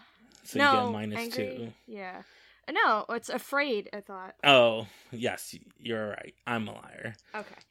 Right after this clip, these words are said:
Speaker 2: Um,
Speaker 1: Don't, don't, don't listen to me. I don't know this game.
Speaker 2: <laughs>
Speaker 1: Um,
Speaker 2: It's okay. I still have a minus one.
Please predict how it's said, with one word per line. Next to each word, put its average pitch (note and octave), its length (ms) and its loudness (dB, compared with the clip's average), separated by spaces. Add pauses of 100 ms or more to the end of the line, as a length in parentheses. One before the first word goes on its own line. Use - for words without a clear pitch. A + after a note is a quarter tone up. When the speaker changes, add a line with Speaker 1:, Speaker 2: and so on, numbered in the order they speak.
(440)
Speaker 2:
Um, G#3+ 440 -2
Speaker 1:
Don't, A#2 300 0
don't, B2 260 0
don't C#3+ 200 6
listen A#2+ 260 0
to G2+ 60 -6
me. G#2 180 -12
I A#2+ 120 -2
don't A2+ 160 -2
know G#2 120 -8
this - 180 -14
game. - 260 -16
Speaker 2:
<laughs> D4+ 100 -6 (320)
Speaker 1:
Um, F#3 300 0 (260)
Speaker 2:
It's A#3+ 140 -8
okay. - 220 2
I - 40 4
still - 180 0
have D#4 240 4
a D#4 60 -12
minus A3 500 -4
one. G3+ 340 -8